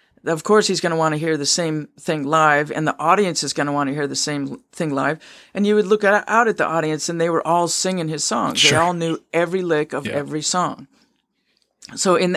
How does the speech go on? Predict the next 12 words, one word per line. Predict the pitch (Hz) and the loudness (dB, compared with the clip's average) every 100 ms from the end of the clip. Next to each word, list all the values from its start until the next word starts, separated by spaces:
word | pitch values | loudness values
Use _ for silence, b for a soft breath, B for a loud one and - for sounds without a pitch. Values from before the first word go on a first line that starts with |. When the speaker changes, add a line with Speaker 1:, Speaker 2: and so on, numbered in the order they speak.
| - | -2
Speaker 1:
in | 190 190 | -2 0
something | - 277 240 | 0 0 0
like | 185 160 | 0 2
that, | 185 156 | 2 2
it's | 160 151 | 0 -4
super, | - - 214 185 | -2 -2 0 -2
super | 180 180 170 | -2 -2 -2
important | 156 - 196 170 160 - B B B | -4 -4 -4 -2 -6 -10 B B B
to | - | -8
get | 165 175 - | 0 2 2
everything | 170 185 214 202 180 | 0 2 0 0 -2
exact. | 147 - 156 147 180 - | -2 0 0 0 -4 -8